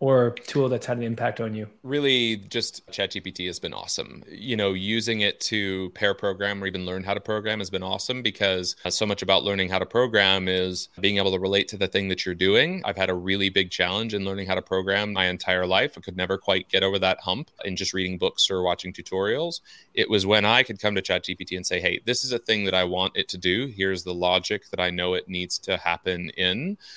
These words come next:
Speaker 2: And then it spits out the code and I can work my way back through it like reading another language or reading a book and saying,
Speaker 1: Mm-hmm.
Speaker 2: "Oh, I get it. I see the workflow." And it's been awesome to use as, like, a pair programming buddy. I've loved that.
Speaker 1: I love that concept. I was talking to a friend who is using it as a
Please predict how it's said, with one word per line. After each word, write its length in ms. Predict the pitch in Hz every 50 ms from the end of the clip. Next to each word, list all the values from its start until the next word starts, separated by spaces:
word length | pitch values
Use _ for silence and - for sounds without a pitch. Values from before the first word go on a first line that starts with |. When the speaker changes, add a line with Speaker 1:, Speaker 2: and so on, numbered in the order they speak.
| - _ _ -
Speaker 2:
And 140 | 101 95 95
then 80 | 92
it 100 | 95 -
spits 300 | - - - 104 95 -
out 140 | 95 92 -
the 60 | 95 92
code 240 | - 101 101 101
and 100 | 95 90
I 80 | 92 92
can 180 | 92 - 92 87
work 180 | 92 104 - _
my 80 | 104 98
way 140 | 95 92
back 280 | 90 92 90 90 - -
through 200 | - - 131 131
it 100 | 107 90 -
like 160 | 98 101 95 -
reading 300 | 95 104 98 98 95 92
another 240 | 92 92 90 90 90
language 580 | 95 98 110 117 120 107 101 92 90 90 -
or 80 | 82 90
reading 220 | 92 92 92 90
a 40 | 90
book 220 | - 139 139 -
and 100 | - 92
saying, 340 | 87 - 95 95 95 92 -
Speaker 1:
Mm-hmm. 80 | 127 135
Speaker 2:
"Oh, 240 | 214 220 143 95 - _ _ _ _ _ _ _ _
I 80 | - -
get 220 | 104 98 113 107
it. 160 | 90 85 - -
I 100 | - 98
see 180 | 92 - - 98
the 80 | 90 90
workflow." 560 | 90 95 87 - - - 87 - - - - -
And 80 | - 95
it's 120 | 92 -
been 160 | - - 98 95
awesome 540 | - 95 92 90 - - 92 87 90 90 87 -
to 240 | - 92 101 101 - -
use 420 | - 98 95 95 92 90 90 90
as, 100 | 92 -
like, 140 | 90 87 -
a 40 | 92
pair 240 | - - - 107
programming 640 | 101 - - 101 98 98 95 95 95 92 92 90 90 87
buddy. 340 | 87 87 85 87 85 - -
I've 220 | - 98 92 85
loved 400 | 85 90 87 - - 95 - - -
that. 300 | - - - - - - -
Speaker 1:
I 60 | -
love 180 | 127 127 127 127
that 160 | 127 131 120
concept. 340 | - - 127 123 - 117 120
I 40 | 123
was 100 | 117 -
talking 260 | - 131 113 127 120
to 100 | 120 117
a 40 | 117
friend 360 | 113 - 135 127 123 120 117
who 160 | - 123 123
is 140 | 117 110 104
using 300 | 117 120 113 113 120 120
it 100 | 117 113
as 220 | 110 117 113 107
a 240 | 117 117 113 107 107